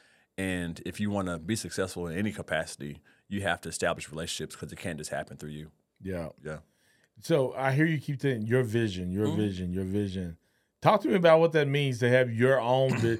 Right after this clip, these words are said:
Speaker 2: <clears throat> of course, superintendent, everybody has a vision.
Speaker 1: Yeah.
Speaker 2: Each class, each teacher in classroom, I would imagine, has a vision for their classroom.
Speaker 1: Yeah.
Speaker 2: If not, I, I, they probably would crumble, be crushed if you don't
Speaker 1: <laughs>
Speaker 2: go in with some type of
Speaker 1: Yeah.
Speaker 2: vision.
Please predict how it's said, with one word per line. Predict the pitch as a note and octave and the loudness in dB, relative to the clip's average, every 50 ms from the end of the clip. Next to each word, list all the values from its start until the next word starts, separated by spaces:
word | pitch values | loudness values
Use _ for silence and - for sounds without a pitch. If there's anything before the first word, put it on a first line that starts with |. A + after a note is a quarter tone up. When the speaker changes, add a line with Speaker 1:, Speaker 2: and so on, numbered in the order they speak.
| - - - | -4 -8 -20
Speaker 2:
<clears throat> | - _ _ - | -20 _ _ 0
of | C3+ C3 A#2+ | 0 2 4
course, | - F#3+ G3+ F#3 F#3+ - - - _ - - | 6 6 6 6 4 0 -8 -18 _ -18 -8
superintendent, | - - E3+ D3+ B2+ B2+ A#2 A2 - C4 C4 B3 A3 G#3 G#3+ G#3 G#3 G3+ F3 D3 | -2 0 2 4 4 2 2 4 4 4 6 6 4 4 2 4 4 2 4 4
everybody | D#3+ F3 F3 F3+ F3 D3+ | 4 4 4 4 6 6
has | D3 D3 C#3+ C3 | 6 6 4 4
a | B2 | 2
vision. | A#2 A#2+ C3+ B2 A2+ G2 F#2+ F2 D#2 - _ - | 4 6 4 4 4 2 -4 -6 -8 -10 _ -4
Speaker 1:
Yeah. | F#2+ G#2 A#2+ D3 C#3 B2+ B2+ | 0 0 0 0 0 -6 -6
Speaker 2:
Each | C3+ D#3+ D#3 C#3 - | -2 -2 -2 0 4
class, | - E3 D#3 D#3+ E3 D#3+ - - D3+ | 6 8 8 8 6 4 0 -2 -4
each | D3+ C#3 - - | -4 -4 -4 -2
teacher | - E3 C#3+ - D#3+ D3 | -2 -2 0 2 2 2
in | C#3 | 2
classroom, | - D3+ C#3+ C#3+ C#3+ C3+ - D3+ C#3 C3+ C#3 C3+ | 2 2 2 2 2 0 0 -2 0 0 0 0
I | A2 A2 | 2 2
would | A2+ A#2 A2+ | 2 2 2
imagine, | A#2 B2 B2+ B2+ A#2+ B2 | 4 4 4 2 2 0
has | A#2 A2+ G#2+ | -2 -2 -2
a | A2 | -2
vision | G2+ G2 A2+ A#2 A2+ A#2 A2+ | -2 -2 -2 -2 -2 -2 -4
for | G#2 - A#2+ | -4 -2 -2
their | A2 A2 A2 | 0 0 0
classroom. | - A2+ A2 G#2+ G#2 G2+ - G2 G2 F#2+ F2+ F2+ | 0 0 0 0 0 -2 -4 -6 -6 -6 -4 0
Speaker 1:
Yeah. | G#2 G#2 A2+ B2 B2 A#2+ - _ _ _ _ _ _ _ _ _ _ - | 0 0 0 0 -4 -12 -18 _ _ _ _ _ _ _ _ _ _ -6
Speaker 2:
If | B2 A2+ G2+ | -4 -2 0
not, | A#2 A#2+ A#2+ A#2 A2+ | 2 2 4 4 2
I, | A2 G#2+ G#2+ G2 G#2 G#2+ | 2 0 0 0 -2 -2
I, | G2+ F#2+ F#2 G2 G2+ G#2 | -2 -4 -8 -10 -8 -4
they | G2+ A#2 A2 | -2 -2 -2
probably | G#2+ - B2+ A#2 A2+ G#2+ | 0 0 0 0 0 -2
would | G#2 G2 - | -4 -4 -4
crumble, | - A#2+ A#2+ A2+ G#2+ F#2+ F#2 F#2 F2+ F2+ F2+ | 0 2 2 4 2 0 -2 -4 -4 -4 -6
be | G2 G2+ G2+ G#2+ | -6 -6 -6 -6
crushed | - - - C#3 B2 G2+ F2+ - - A2+ | -8 -4 0 2 2 2 0 -4 -4 -2
if | G2+ F2 | 0 2
you | E3 A#2 G#2 | 2 0 2
don't | G2 - A#2 A#2+ A#2+ B2 - | 2 4 4 4 2 0 -2
Speaker 1:
<laughs> | B2+ A#2+ | -2 -2
Speaker 2:
go | A2+ A2 | 0 0
in | A2 A2 A2 | 0 0 2
with | A2 G#2 G2+ | 0 0 2
some | - C3 A2 | 0 0 2
type | A#2 A#2 A#2 | 2 2 2
of | G#2+ F#2 | 2 2
Speaker 1:
Yeah. | A#2+ B2 | 2 0
Speaker 2:
vision. | A2+ A2+ | 0 -2